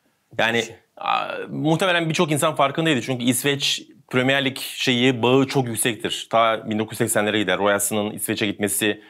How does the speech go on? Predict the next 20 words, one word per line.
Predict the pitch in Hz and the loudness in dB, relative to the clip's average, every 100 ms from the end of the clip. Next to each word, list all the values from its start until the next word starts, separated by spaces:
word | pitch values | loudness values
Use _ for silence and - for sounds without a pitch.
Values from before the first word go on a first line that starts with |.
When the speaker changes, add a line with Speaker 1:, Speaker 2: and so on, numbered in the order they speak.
| - - | -16 -4
Speaker 1:
orada | 104 101 | -2 -2
çalıştığı | 110 104 113 | -2 -2 0
dönemlere | 107 110 117 | 0 2 0
gider. | 104 | 2
Hatta | 101 104 107 | 0 2 2
Roy | 110 113 | 2 2
Hodgson'ın | 113 120 110 | 2 0 0
mesela | 104 113 110 110 - _ - | 0 2 2 0 -8 _ -4
futbolu | 135 117 120 123 | -2 2 2 4
İsveç'e | 117 127 123 | 2 0 0
götürdüğü | 110 113 110 117 117 110 - _ - | 0 0 0 4 2 0 -10 _ -6
söylenir. | - 113 95 107 180 - - - _ - | 0 2 2 -2 -4 -8 -16 -20 _ -4
E, | 98 | 2
o | 117 | 2
yüzden | 120 131 131 - - - | 2 0 -2 -8 -20 -6
çok | - 165 127 | -2 0 2
yakın | 127 165 156 | 2 4 2
bir | 127 117 - | 4 0 -2
bağ | 113 104 92 | 0 2 4
vardır | 87 87 131 - | 2 0 -8 -8